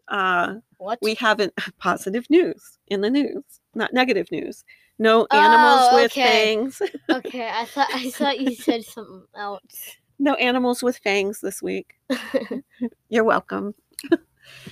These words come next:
Speaker 1: But what we have this week is there's an eight-year-old named J T Hudd who became the youngest solo pilot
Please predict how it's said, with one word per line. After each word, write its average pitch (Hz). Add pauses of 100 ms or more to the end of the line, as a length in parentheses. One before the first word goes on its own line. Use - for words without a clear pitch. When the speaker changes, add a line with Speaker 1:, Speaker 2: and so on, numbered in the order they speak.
(160)
Speaker 1:
But -
what 240
we 262
have 285
this -
week 196
is 185 (320)
there's 226
an 202
eight-year-old 202
named 196
J 180
T 233
Hudd 254
who 190
became 185
the 165
youngest 175
solo 180 (300)
pilot 156